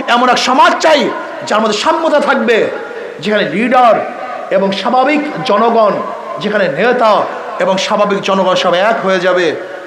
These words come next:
সম অধিকার ভোগ করবে, সবাই শান্তিতে বসবাস করবে, জান্নাতের একটা পরিবেশ বাংলাদেশে সৃষ্টি করতে চাই।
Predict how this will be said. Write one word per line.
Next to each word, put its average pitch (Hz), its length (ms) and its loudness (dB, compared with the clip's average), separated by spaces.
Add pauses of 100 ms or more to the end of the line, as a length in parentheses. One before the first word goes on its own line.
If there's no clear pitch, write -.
(160)
সম 196 220 0
অধিকার 190 440 0
ভোগ 196 260 -2
করবে, 180 400 0 (400)
সবাই 180 320 0
শান্তিতে 196 420 0
বসবাস 180 460 2
করবে, 185 320 0 (640)
জান্নাতের 185 540 0
একটা 175 160 2 (100)
পরিবেশ 180 500 0 (200)
বাংলাদেশে 180 500 2
সৃষ্টি 294 380 -2
করতে 196 280 0
চাই। 175 340 2